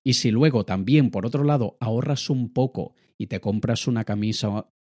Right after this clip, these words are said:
un poco más fina, unos pantalones un poco más finos y vas a desayunar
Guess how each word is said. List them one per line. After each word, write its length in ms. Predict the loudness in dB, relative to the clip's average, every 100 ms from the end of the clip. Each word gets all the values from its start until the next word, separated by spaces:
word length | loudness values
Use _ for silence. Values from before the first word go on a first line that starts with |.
| -6
un 140 | -2
poco 220 | -2 -2
más 260 | -4 -4 -6
fina, 480 | 0 2 2 0 -2
unos 280 | -4 -8
pantalones 580 | -8 -10 -8 -10 -10 -10
un 100 | -8
poco 180 | -8 -8
más 240 | -8 -10
finos 640 | 0 2 4 2 0 -2 -6 -14 _
y 80 | -8
vas 240 | -8 -6
a 60 | -4
desayunar 880 | -4 -4 -4 -4 -4 -2 -2 -4